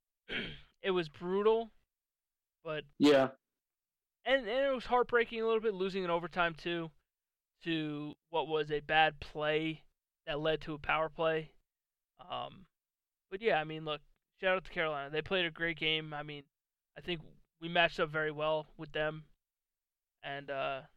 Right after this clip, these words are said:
Speaker 1: hopefully the next time we see 'em, we can fucking beat 'em. I don't think we've beaten them in, like, four or five tries in the playoffs. So
Speaker 2: Yeah.
Speaker 1: hopefully, uh,
Speaker 2: And, uh,
Speaker 1: yeah.
Speaker 2: No, I, I was gonna, uh, I was gonna say, uh,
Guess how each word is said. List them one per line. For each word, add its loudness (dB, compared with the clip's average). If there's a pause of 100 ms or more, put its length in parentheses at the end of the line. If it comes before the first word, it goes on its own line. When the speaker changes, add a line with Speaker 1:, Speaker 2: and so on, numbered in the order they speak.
(120)
Speaker 1:
hopefully -2 (240)
the -10
next 0
time 0
we -10
see -6
'em, -6
we -10
can -14
fucking -8
beat -8
'em. -14 (200)
I -8
don't -8
think -6
we've -8
beaten -10
them -8
in, -16
like, -10 (1040)
four -2
or -2
five 2
tries 0
in -12
the -10
playoffs. -6 (720)
So -8
Speaker 2:
Yeah. 6 (1080)
Speaker 1:
hopefully, 2
uh, 4
Speaker 2:
And, 4
uh, 4 (1000)
Speaker 1:
yeah. -20 (1160)
Speaker 2:
No, 0
I, -4 (100)
I -4
was -8
gonna, -12
uh, -6
I -4
was -8
gonna -6
say, 0
uh, -6